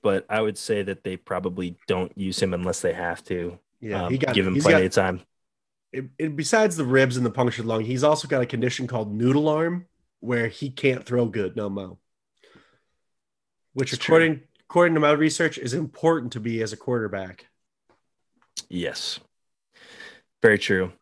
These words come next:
Speaker 1: Um,
Speaker 2: Dallas couldn't lose, so that was tight.
Speaker 1: Yeah,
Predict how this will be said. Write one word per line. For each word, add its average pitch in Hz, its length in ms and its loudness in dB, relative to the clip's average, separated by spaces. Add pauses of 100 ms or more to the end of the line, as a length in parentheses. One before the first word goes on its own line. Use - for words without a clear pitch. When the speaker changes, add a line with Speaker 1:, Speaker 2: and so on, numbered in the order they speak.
(180)
Speaker 1:
Um, 107 440 4 (1200)
Speaker 2:
Dallas 143 360 6
couldn't 147 300 2
lose, 139 340 4
so 135 60 -2
that 123 140 0
was 127 120 -6
tight. 113 420 -4 (1120)
Speaker 1:
Yeah, - 360 6